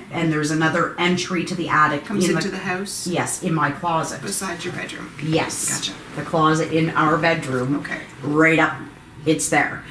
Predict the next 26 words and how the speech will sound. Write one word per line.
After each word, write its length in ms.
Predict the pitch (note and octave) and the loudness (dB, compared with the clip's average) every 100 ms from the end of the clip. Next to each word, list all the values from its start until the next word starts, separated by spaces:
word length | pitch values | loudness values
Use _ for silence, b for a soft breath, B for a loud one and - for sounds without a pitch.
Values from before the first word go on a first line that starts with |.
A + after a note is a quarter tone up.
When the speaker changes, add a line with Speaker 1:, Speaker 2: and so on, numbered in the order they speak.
| B B B B | B B B B
Speaker 1:
Um, 640 | C3 C3 C3 C3 B2+ A#2 - | 2 4 4 6 4 2 2
and 160 | D#3 | 4
there's 160 | D3+ - | 6 6
something 340 | F3+ F3+ G#3 | 4 4 2
about 240 | G3 G3+ G3+ | 4 4 6
that 200 | G#3+ - | 4 4
closet. 560 | G3+ G3 B3 F4 G4 | 2 2 2 2 0
Speaker 2:
Mm-hmm. 400 | A#3 G#3+ G3+ F#3+ D3+ | 0 -4 -4 -2 2
Speaker 1:
My 220 | D3 D#3 | 4 4
spouse 560 | F3 - D#3 E3 F3 C#3+ | 2 2 2 2 2 -2
will 680 | C#3+ D#3 F3 F#3+ G3+ G3+ | 4 6 8 8 6 4
not 760 | G3 E3 E3 F3+ F#3 - - - | 4 6 6 4 4 2 -2 -4
go 140 | - C#3+ | 0 2
to 60 | - | 2
bed 180 | F3 F#3+ | 2 2
at 100 | F#3 | 4
night 280 | G#3+ A#3+ | 2 2
without 260 | - C#3 B2 | 0 0 0
shutting 320 | - E3+ - | 0 0 2
that 200 | G3 F#3+ | 2 2
light 220 | E3+ F#3+ G3+ | 2 2 2
off 280 | G3+ C4 | 2 0
that's 240 | D#3+ - - | -2 -4 -4
for 180 | C#3+ D3+ | -4 -2
that 160 | B2 | 0
closet 340 | F#3 F3 - | 0 0 0